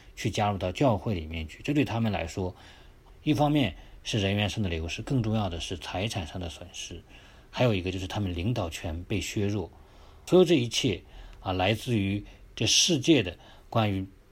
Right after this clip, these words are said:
财产的这样的一种贪婪，对这个领导权威的这样一种渴望，这些来自世界的这些诱惑，就蛊惑了这些人，他们起来要和斯提反辩论。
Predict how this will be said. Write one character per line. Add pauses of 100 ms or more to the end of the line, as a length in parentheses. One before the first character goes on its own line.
(200)
财
产
的 (280)
这
样
的
一
种 (380)
贪
婪， (540)
对 (280)
这
个
领
导
权
威
的 (320)
这
样
一
种
渴
望， (280)
这
些
来
自
世
界
的
这
些
诱
惑， (460)
就 (200)
蛊
惑
了
这
些
人，
他
们
起
来
要
和
斯
提
反
辩
论。